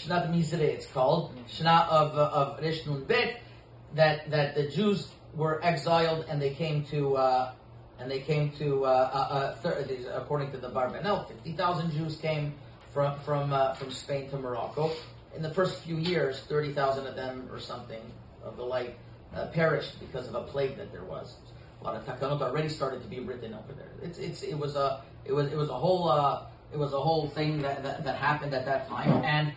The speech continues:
Speaker 1: because of this, um, of this tremendous, uh, uh, um, you know, situation now, so you had a lot of the Migurashim came to Morocco. They followed the Rosh,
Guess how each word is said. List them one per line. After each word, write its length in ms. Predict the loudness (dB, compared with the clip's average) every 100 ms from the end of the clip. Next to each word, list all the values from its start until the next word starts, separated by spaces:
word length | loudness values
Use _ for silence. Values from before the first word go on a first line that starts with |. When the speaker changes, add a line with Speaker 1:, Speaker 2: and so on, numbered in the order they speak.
| -10 -18 -8
Speaker 1:
because 640 | -6 4 10 12 12 8 2 6
of 280 | 6 6
this, 360 | 2 2 0 2
um, 340 | 4 4 2 -4 -14 -14 -8
of 120 | -4
this 200 | -4 -2
tremendous, 640 | -2 2 2 4 2 2 4
uh, 300 | 4 4 -2 -14 -8 0
uh, 440 | 0 2 0 0
um, 100 | -4 -4
you 80 |
know, 240 | -2 -2 -6
situation 720 | -8 -6 -2 6 6 6 0
now, 220 | 0 0
so 120 | 0 -2
you 120 | 4
had 160 | 4
a 60 | 6
lot 240 | 6 6
of 80 | 4
the 60 | 0
Migurashim 560 | -2 0 -2 -2 -4
came 220 | -2 -2 -4
to 80 |
Morocco. 480 | -6 -6 -4 -6 -6 -12 -20 -20 -4
They 180 | -2 2
followed 320 | 2 4 4
the 80 | 8
Rosh, 280 | 8 6